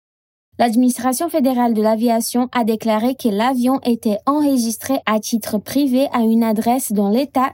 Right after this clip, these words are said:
de Connecticut. Le pilote a été transporté à l'hôpital par les pompiers du comte de Palm Beach. Le nom et l'état du pilote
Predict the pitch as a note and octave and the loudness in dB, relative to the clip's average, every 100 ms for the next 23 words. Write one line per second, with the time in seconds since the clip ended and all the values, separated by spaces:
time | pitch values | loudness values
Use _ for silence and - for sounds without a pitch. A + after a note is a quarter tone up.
0 | - G#3 G3 G3+ - C#4+ C#4+ - B3 - | -8 -6 -4 -2 0 0 0 -4 -6 -4
1 | F#3+ - - _ _ _ _ _ _ - | -4 -6 -18 _ _ _ _ _ _ 0
2 | A3 G#3+ C4 D4+ D#4+ - A#3 G#3+ G#3+ - | 0 2 2 2 0 0 0 0 -2 -2
3 | C#4+ D4+ - C4 - A#3+ A3+ A3 A3 A3 | 0 0 0 -2 0 0 0 0 -2 0
4 | A#3 B3+ A#3 G3+ G3 C#4 C4+ A#3+ A#3 - | 0 0 0 0 0 -2 0 0 0 -2
5 | _ G#3+ G#3+ A3+ C4 C4+ A3+ G#3+ B3 B3+ | _ -4 -2 -2 -2 0 0 0 0 2
6 | A3+ F#3 - - - _ _ _ _ _ | 0 -2 -12 -18 -18 _ _ _ _ _
7 | _ _ _ G#3 A3 A3+ A#3 D#4 - - | _ _ _ 0 2 4 2 0 -2 -2
8 | A3+ G3+ G3 B3+ A3+ A3+ A3 G#3 B3+ | 0 0 0 0 0 0 2 2 0